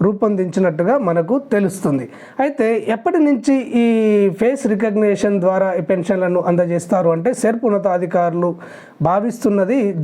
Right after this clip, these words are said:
జూన్ నుంచి ఈ ఫేస్ రికగ్నిషన్ ద్వారా ఈ పెన్షన్లను అందజేయాలి అని చెప్పేసి వారు భావిస్తున్నారు. కానీ ఇక్కడ ఈ ప్రతిపాదనలు అనేవి ప్రభుత్వానికి పంపించాలి.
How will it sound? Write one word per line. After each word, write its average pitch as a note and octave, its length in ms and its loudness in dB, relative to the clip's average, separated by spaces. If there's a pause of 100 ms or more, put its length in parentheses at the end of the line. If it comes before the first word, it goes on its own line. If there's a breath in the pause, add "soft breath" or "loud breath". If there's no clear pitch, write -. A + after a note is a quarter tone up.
జూన్ D#4 260 4
నుంచి A#3 280 0 (720 loud breath)
ఈ G#3+ 80 4 (380)
ఫేస్ C4 280 0
రికగ్నిషన్ G3+ 640 0
ద్వారా F3+ 260 2 (360)
ఈ - 20 4 (720)
పెన్షన్లను G#3 520 0 (120)
అందజేయాలి F3 720 2
అని E3 140 -2
చెప్పేసి F#3 400 0 (540 loud breath)
వారు F#3 200 2 (100)
భావిస్తున్నారు. E3 640 -2 (120)
కానీ C4+ 240 0 (140)
ఇక్కడ G#3+ 200 0 (340)
ఈ - 20 4 (140)
ప్రతిపాదనలు G3+ 720 0
అనేవి F3+ 320 0 (160)
ప్రభుత్వానికి F3+ 680 0 (100)
పంపించాలి. F3+ 600 -2